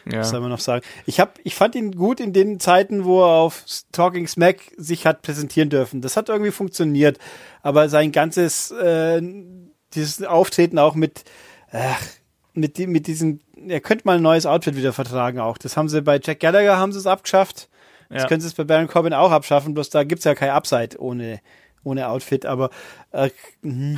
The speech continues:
Speaker 2: <laughs> Nee, es ist halt auch eben, das sind immer nur die League of Nations, sind vielleicht ein bisschen glaubwürdiger, weil sie nicht ganz so klamaukig verlieren.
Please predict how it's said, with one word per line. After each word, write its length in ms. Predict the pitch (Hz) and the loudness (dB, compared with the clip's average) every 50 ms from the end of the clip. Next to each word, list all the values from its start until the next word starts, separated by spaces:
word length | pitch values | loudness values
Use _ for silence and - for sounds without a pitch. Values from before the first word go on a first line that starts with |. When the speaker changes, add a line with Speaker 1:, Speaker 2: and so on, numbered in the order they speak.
| - - - | -6 -6 -8
Speaker 2:
<laughs> 120 | 131 - - | -8 -8 -8
Nee, 400 | 131 147 143 143 165 175 160 160 | -6 -2 2 4 6 6 6 4
es 240 | 185 226 226 175 175 | 2 -2 -4 -4 -2
ist 40 | 190 | -2
halt 120 | 190 190 | 0 2
auch 300 | - 165 190 185 - - | 2 2 2 0 0 -2
eben, 220 | 220 196 196 180 | -2 -2 0 0
das 140 | 175 170 - | 0 -2 -2
sind 140 | - 202 202 | -4 -4 -2
immer 160 | 196 196 196 | -2 0 2
nur 140 | 196 196 185 | 2 2 2
die 240 | 180 185 180 180 170 | 2 0 -2 -2 -4
League 320 | 160 160 165 208 196 196 | -4 -6 -6 -4 0 0
of 140 | 196 - - | 0 0 0
Nations, 400 | 170 160 160 185 185 - 196 170 | 2 2 2 2 2 0 -2 -4
sind 120 | 165 175 160 | -4 -4 -4
vielleicht 300 | - - 165 160 - - | 0 0 0 0 0 -4
ein 60 | 151 | -6
bisschen 260 | 165 165 - - 165 147 | -8 -6 -4 -4 -2 0
glaubwürdiger, 640 | 143 139 160 170 170 170 165 160 151 147 151 143 135 | 2 2 2 2 2 0 0 0 2 2 2 2 4
weil 260 | 139 139 139 143 139 | 4 4 4 2 0
sie 140 | 139 147 151 | 0 -2 -4
nicht 140 | 147 139 - | -4 -2 -2
ganz 260 | 147 139 156 147 - - | -2 -2 -2 -4 -4 -2
so 240 | 139 131 127 117 _ _ _ _ _ _ _ _ _ _ | -2 -2 -2 -4 _ _ _ _ _ _ _ _ _ _
klamaukig 540 | - 151 139 135 135 135 139 131 135 127 - | -6 -4 0 2 4 4 4 2 0 -8 -6
verlieren. 480 | - - 127 120 123 127 127 147 151 | -2 -2 0 2 2 2 2 2 -2